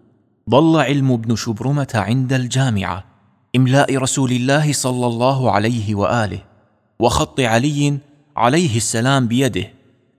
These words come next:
إن الجامعة لم تدع لأحد كلاما فيها علم الحلال والحرام، إن أصحاب القياس طلبوا العلم بالقياس،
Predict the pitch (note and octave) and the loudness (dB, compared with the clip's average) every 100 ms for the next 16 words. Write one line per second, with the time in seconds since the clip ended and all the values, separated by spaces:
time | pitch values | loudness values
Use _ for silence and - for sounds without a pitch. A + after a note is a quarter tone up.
0 | - E3+ F3 E3 C#3 C#3+ D3+ F3+ D#3+ C3 | 0 2 4 2 4 2 2 0 -2 0
1 | C3+ D3+ - C#3 C3+ A2 B2 C#3+ - C#3 | 0 0 -2 -2 0 -2 -4 -6 -4 -2
2 | C#3 - A#2 C#3 C#3+ G2 E2+ - _ _ | -2 -2 -4 -2 0 -2 -4 -10 _ _
3 | _ _ F3+ F#3+ D#3 E3+ D#3 D#3 F3 D#3+ | _ _ -2 0 2 2 2 2 2 2
4 | C#3+ - B2+ C3+ D#3 D3 B2 C3+ - C3+ | 0 -2 0 2 2 0 -2 -4 -4 -2
5 | C#3+ G#2+ F#2 - _ _ _ - E3 F3 | 0 -2 -4 -14 _ _ _ -4 0 2
6 | F3 B2 - D3 D#3 C#3 A#2+ B2 C#3 C#3+ | 2 0 -2 -2 0 0 -2 -2 0 -2
7 | B2 - E3+ C#3+ B2+ A2+ B2+ C3+ G#2+ C3 | -4 -4 -2 0 0 0 0 0 0 -2
8 | B2+ C3+ A2+ D#2 - - | -6 -4 -2 -2 -6 -14